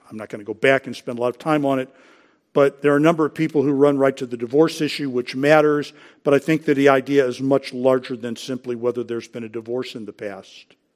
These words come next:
Again, folks, we've had presidents, just to think of one public realm of figure, who have only been married one time but have had many women. John Kennedy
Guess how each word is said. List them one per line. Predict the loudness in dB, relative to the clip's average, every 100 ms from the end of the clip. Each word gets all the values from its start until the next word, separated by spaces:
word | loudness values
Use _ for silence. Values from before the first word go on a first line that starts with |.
| _ _ _ _ _ _ _ _ _ _ _ _ _ _ _ _ _ _ _ _ _ _ _ _ _ _ _ _ _ _
Again, | -8 -8
folks, | -8 -12 -12 -12
we've | -8
had | -2 -2 -2 _
presidents, | 0 0 0 -10 -12 -14 -18 _ _ _ _ _ _ _ _ _ _ _
just | -6 -6
to | -14
think | -6 -6 -2
of | -2 -4 -14 _ _
one | -4 -4 -6 _ -8
public | 0 0 0 -6 -8
realm | -4 0 0 -2
of | -4
figure, | -2 -2 -2 -12 -14 _ _ _ _
who | 4
have | 4
only | 4 0
been | 0 -2
married | 2 0 0
one | -4 -8
time | -4 -4 -4
but | -8
have | -6
had | -6 -4
many | -8 -8
women. | -10 -14 -14 -18 _ _ _ _ _ _ _ _ _ _ _ _ _ _ _ _ _ _ _ _ _ _ _ _ _ -2
John | 0 0
Kennedy | 0 0 0 -2 -8 -12